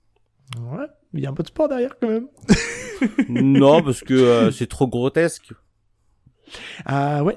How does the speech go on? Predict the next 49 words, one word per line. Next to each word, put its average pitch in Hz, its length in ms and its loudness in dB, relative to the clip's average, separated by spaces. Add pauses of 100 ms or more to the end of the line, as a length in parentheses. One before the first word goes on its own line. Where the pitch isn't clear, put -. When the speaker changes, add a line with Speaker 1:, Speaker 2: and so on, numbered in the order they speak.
(120)
Speaker 1:
tu - 120 -12
crois 175 120 -6
pas 185 100 2
si 185 120 -6
bien 175 140 0
dire. 143 320 -4
Oui, 165 200 0
surtout 180 300 -2
dans 185 100 4
les, 156 380 0
je, 143 200 -2
je, 135 140 -2
alors, 135 460 -4
je... - 80 -14 (100)
Au 147 60 -4
moment 151 200 -2
où 165 40 -2
on - 20 -2
enregistre, 143 580 -4
j'ai 131 160 -4
lu 139 100 0
le 135 60 -4
tome 135 220 -4
vingt 151 180 -2
et 147 80 -6
tome 127 180 -4
vingt 131 220 -6
et 143 60 -4
un, 147 260 -8
euh, 123 220 -8
de 127 100 -6
Baki. 127 360 -8 (500)
Et, 139 240 -2
euh, 135 80 -2 (200)
Speaker 2:
<laughs> - 200 -4
Speaker 1:
c'est 165 180 -2
la 143 80 -2
première 170 180 -4
fois 220 120 2
où 196 60 4
je, 147 220 -2
j'écarquille 147 580 -2
un 160 60 -2
peu 156 120 -2
les 143 240 -2
yeux 170 80 0
en 165 60 -2
me 156 60 -4
disant, « 147 280 -4